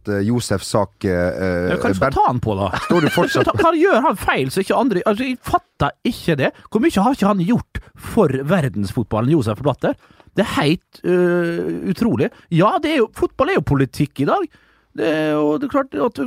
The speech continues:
Speaker 2: penger, øh, litt under der, og kanskje litt brune konvolutter, og så, hva faen gjør, altså, sånn er det. Skal, tenk hva fotballen er i dag.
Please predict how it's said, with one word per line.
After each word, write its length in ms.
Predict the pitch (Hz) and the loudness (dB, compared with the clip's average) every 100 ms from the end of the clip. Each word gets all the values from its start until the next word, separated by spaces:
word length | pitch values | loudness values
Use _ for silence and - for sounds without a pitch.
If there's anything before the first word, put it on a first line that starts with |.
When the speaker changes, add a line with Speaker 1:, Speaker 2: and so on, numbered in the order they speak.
| 214 | -4
Speaker 2:
penger, 520 | 202 262 320 254 180 170 | 0 0 2 2 2 0
øh, 580 | 190 196 202 202 202 208 202 226 | 0 0 0 -2 -2 -8 -10 -2
litt 240 | 233 - | -2 -2
under 300 | 240 226 180 | 0 2 2
der, 360 | 208 190 175 175 | 2 4 4 2
og 80 | 196 | 0
kanskje 280 | 214 208 185 | -2 0 0
litt 200 | 202 165 | 0 0
brune 240 | 196 262 175 | 0 0 -2
konvolutter, 680 | 170 185 302 - - 143 151 | -2 0 0 -2 0 2 4
og 380 | 165 180 185 208 | 2 2 0 -4
så, 180 | 247 226 | -8 -12
hva 200 | 202 277 | -12 -14
faen 440 | - - 381 247 | -8 -4 -2 0
gjør, 180 | 302 302 285 | -2 -2 -4
altså, 160 | 277 285 | -6 -6
sånn 240 | - 277 | -2 0
er 160 | 285 180 | 2 2
det. 160 | 165 320 - _ _ _ | 2 0 -6 _ _ _
Skal, 400 | - - 285 294 262 233 226 | -8 -4 -2 -2 -4 -12 -6
tenk 460 | - 370 269 _ - 190 | -2 -2 -4 _ -20 -4
hva 140 | - | -4
fotballen 380 | 233 269 - 226 | -2 -4 0 2
er 60 | 214 | 2
i 60 | 202 | 4
dag. 180 | 233 | 2